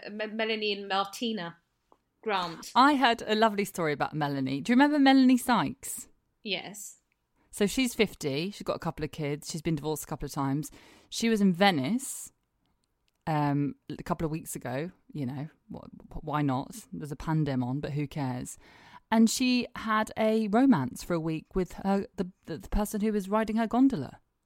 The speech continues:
Speaker 2: Apparently, it was in the Daily Mail, and she was just loving it. She was loving the fact that people were loving it, and she was just honestly just loving the fact that she was having this, you know, romance for a week. She was with a girlfriend, but she was also, you know,
Speaker 1: I bet the girlfriend
Speaker 2: having
Speaker 1: didn't
Speaker 2: it
Speaker 1: have
Speaker 2: off.
Speaker 1: that much. Oh, was she having it off with someone?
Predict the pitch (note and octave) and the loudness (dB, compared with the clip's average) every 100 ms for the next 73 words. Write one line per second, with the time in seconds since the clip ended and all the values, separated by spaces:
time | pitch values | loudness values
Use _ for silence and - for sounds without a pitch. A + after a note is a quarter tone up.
0 | _ _ _ _ _ _ - G#3 B3+ A#3 | _ _ _ _ _ _ -8 2 4 4
1 | G#3 A3+ A3 A3+ A3+ C4 B3 - F#3 C4+ | 2 2 4 4 4 4 2 2 0 4
2 | B3+ A3+ A3+ G3+ B3 B3 E3 - G#3 F#3+ | 4 2 2 4 4 2 -4 -2 -2 0
3 | G3 A3 G#3+ G3 - - - F3+ D#3+ E3 | 2 2 2 0 0 -2 4 2 4 0
4 | F3+ F3 C#3 - - D#3+ F#3 F3+ F#3 - | 0 -2 -8 -6 -8 -6 -4 -4 -6 -2
5 | F#3 F#3 F3+ F#3 F#3 F#3 F#3 F#3 F#3 G3+ | -2 -2 -4 -6 -4 -4 -4 -4 -4 -6
6 | - G3 F#3+ G3 G3 F#3+ F#3+ - - _ | -6 -6 -4 -2 0 0 -2 -6 -16 _
7 | _ _ _ _ _ _ G#3+ E3+ - C3 | _ _ _ _ _ _ -2 -2 -6 -12
8 | _ _ _ G3 G3+ A3+ A#3+ - - - | _ _ _ 0 2 2 0 -4 -8 -4
9 | C#3+ C#3 C3 - - A3+ B3 G3 G3+ G#3+ | -4 -4 -8 -8 -2 0 0 2 0 0
10 | - - - - - - - F#3+ F3+ F#3 | -4 -8 -8 -8 -8 -6 -6 -6 -8 -8
11 | F#3 - F#3 G#3 G3+ - - _ _ A3+ | -8 -8 -6 -6 -8 -10 -18 _ _ -6
12 | G#3+ B3 - A#3 A#3+ G#3+ F#3+ G3 F#3+ F#3 | 0 -2 0 0 0 -2 -2 0 2 2
13 | G3 F3+ E3+ - A3+ G#3 - A#3+ G3 F#3 | 8 8 8 4 -2 -2 0 -2 0 -4
14 | F3+ D3+ - E3 E3+ E3 D#3+ | -6 -10 -12 -12 -10 -10 -12